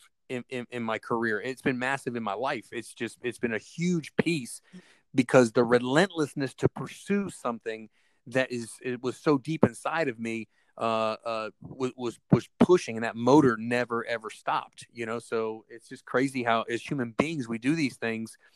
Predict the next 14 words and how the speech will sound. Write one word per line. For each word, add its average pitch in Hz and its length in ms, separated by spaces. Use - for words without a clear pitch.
and, 120 240
and, 123 200
and, 120 260
and 120 240
so - 200
many 262 100
times 123 260
it's 107 100
very 127 180
unhealthy. 117 420
We 120 80
don't 139 160
realize 127 380
it - 60